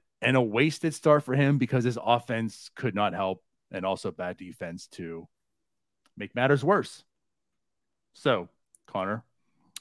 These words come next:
almost thirty-nine minutes into this post game, I said, "Let's wrap this up, make it quick." I swear every time I say that, it goes longer.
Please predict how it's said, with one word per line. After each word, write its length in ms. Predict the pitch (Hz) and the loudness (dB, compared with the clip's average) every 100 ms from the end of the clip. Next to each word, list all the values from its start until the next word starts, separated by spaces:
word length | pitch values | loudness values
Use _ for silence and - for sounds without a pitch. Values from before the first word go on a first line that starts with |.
| - _ _ - | -20 _ _ -4
almost 260 | 123 120 - | 2 2 2
thirty-nine 380 | 120 120 107 | 4 4 4
minutes 400 | 104 131 - - - | 4 2 -2 -12 -10
into 200 | 107 101 | -6 -2
this 140 | 104 107 | -2 -4
post 320 | - 110 - | -2 -2 -4
game, 240 | 87 92 - - | -8 -10 -14 -10
I 40 | 107 | -8
said, 140 | 113 | -4
"Let's 180 | 123 - | -4 0
wrap 200 | 107 107 | 0 0
this 140 | 110 | -2
up, 120 | 107 98 | -2 -2
make 180 | 104 92 | -4 -6
it 100 | - | -10
quick." 320 | 92 90 - - | -8 -8 -2 2
I 60 | |
swear 200 | 160 220 | 6 8
every 120 | 214 | 8
time 120 | 208 190 | 6 8
I 80 | |
say 200 | 147 147 | 6 6
that, 180 | 139 104 | 4 4
it 60 | 98 | 2
goes 180 | 107 85 | -2 -4
longer. 420 | 90 95 80 | -4 -4 -6